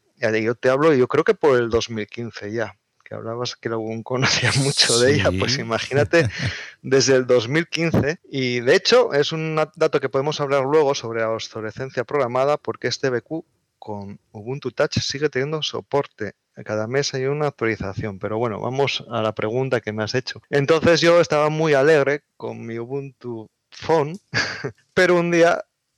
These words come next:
Speaker 1: yendo con mi novia a un pueblo de Asturias, <laughs> resultó que deberíamos haber tardado como una hora Y yo, cabezón, que yo quería usar mi Ubuntu Phone en lugar de mi Android,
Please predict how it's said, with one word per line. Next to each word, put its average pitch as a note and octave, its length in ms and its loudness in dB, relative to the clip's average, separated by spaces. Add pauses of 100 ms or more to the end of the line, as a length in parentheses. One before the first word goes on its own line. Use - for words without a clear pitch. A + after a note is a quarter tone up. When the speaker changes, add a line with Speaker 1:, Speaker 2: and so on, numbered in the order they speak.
Speaker 1:
yendo C#3+ 280 0
con C#3 180 0
mi C3+ 100 -4
novia C#3+ 260 -2
a A#2 40 -4
un B2 100 -10
pueblo C3 340 0
de B2+ 100 4
Asturias, C#3+ 600 -2
<laughs> - 500 -4
resultó A#2+ 800 -4
que A2+ 480 -4 (300)
deberíamos C3+ 500 2
haber D3+ 240 2
tardado C3+ 460 2
como A#2 320 -10
una D#3 240 2
hora C#3+ 320 2 (340)
Y A#2 100 -8
yo, C3 120 2
cabezón, C#3 480 0
que A2+ 80 -8
yo A#2+ 100 -6
quería B2 200 -4
usar B2+ 360 -2
mi A2 140 -10
Ubuntu B2+ 440 -6
Phone C3 380 0
en A2+ 120 -8
lugar A#2 480 -4
de A2+ 380 -4
mi A#2 160 -2
Android, C#3+ 420 2